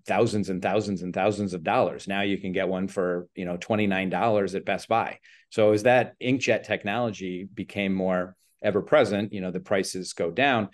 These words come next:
Something similar is happening right now in, in our business, uh, as things move from analog to digital. Um, co-, you know, companies that stay in the analog space, I think, are going to see their market share shrink. So,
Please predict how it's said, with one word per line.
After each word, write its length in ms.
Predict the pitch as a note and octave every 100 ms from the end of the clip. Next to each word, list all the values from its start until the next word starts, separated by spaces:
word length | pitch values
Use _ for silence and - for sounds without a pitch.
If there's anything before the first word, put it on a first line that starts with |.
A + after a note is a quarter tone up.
| - - _
Something 340 | - G3+ F#3+
similar 400 | A#2+ C3+ B2+ A2+
is 100 | G2
happening 440 | - G2 - G2 F2
right 200 | F2 D#2+
now 400 | F2+ F#2+ F2 E2+
in, 320 | - F#2 F2+ F#2
in 140 | F2
our 120 | E2
business, 600 | D#2+ E2+ - C#2+ C#2+ - - _ _ -
uh, 300 | F#2+ F2 F2
as 180 | G2 F#2
things 240 | - G2 F#2+
move 160 | F#2
from 180 | - F2+
analog 480 | F2+ F2+ F2 E2 -
to 80 | F#2+
digital. 640 | F2+ F2 F2 D#2+ C#2 - _ _ -
Um, 520 | - E2 E2 E2 D#2+ E2 -
co-, 120 | - - -
you 260 | G#2+ - F2+
know, 80 |
companies 560 | E2+ B2 A2+ A2 G2 F2+
that 240 | F#2 F#2
stay 260 | - - G#2
in 80 | G2
the 140 | G2
analog 500 | G2 F2+ G2 E2+ E2+
space, 540 | - - F#2+ F#2 F2 -
I 100 | F#2+
think, 200 | F#2+ F2+
are 60 | F2+
going 260 | F#2 F2
to 300 | E2+ F#2+ F2
see 220 | E2+ - F2+
their 120 | E2+
market 320 | E2 E2 F2+
share 220 | - F2
shrink. 460 | F2 - F#2 D#2+ E2
So, 380 | - G2+ F#2